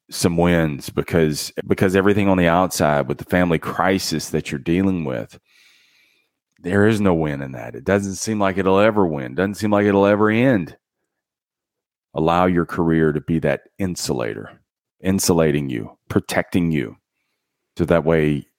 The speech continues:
you can get your legs up underneath you. You can breathe a little bit better, knowing that you made an impact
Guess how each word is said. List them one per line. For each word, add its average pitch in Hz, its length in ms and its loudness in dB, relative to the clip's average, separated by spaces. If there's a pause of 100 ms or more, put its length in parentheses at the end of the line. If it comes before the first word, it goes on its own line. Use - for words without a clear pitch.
(120)
you 82 80 -8
can 82 200 -4
get 92 320 0 (360)
your 85 140 0
legs 82 320 2
up 78 140 0
underneath 67 500 -4
you. 55 180 -6 (540)
You 80 100 -4
can 90 160 -2
breathe 98 340 2
a 92 40 4
little 85 160 4
bit 67 240 -4
better, 58 460 -6 (400)
knowing 95 440 2
that 80 380 0 (260)
you 92 140 0
made 98 280 2
an 98 120 2
impact 92 720 -2